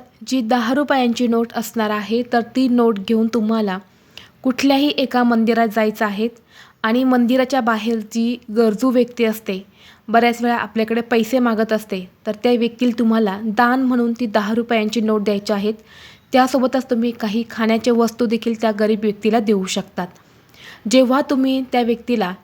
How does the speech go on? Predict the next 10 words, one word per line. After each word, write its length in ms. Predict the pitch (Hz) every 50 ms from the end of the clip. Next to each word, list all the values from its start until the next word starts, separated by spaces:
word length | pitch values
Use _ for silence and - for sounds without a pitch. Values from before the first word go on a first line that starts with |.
| _ -
हे 100 | 220 220 226
दहा 280 | 208 233 214 208 240
रुपयांचं 460 | 262 294 277 294 254 240 240 226 240 220
दान 220 | 226 214 214 220 220
करत 260 | 220 214 208 208 -
असतात, 360 | - 220 220 - - 226 226 226 - -
तेव्हा 300 | 233 220 226 214 233 240
त्या 180 | 240 240 247 247
व्यक्तीचे 420 | 226 233 214 - - 226 220 240 240
आशीर्वाद 560 | 233 - 233 220 - - 247 220 214 190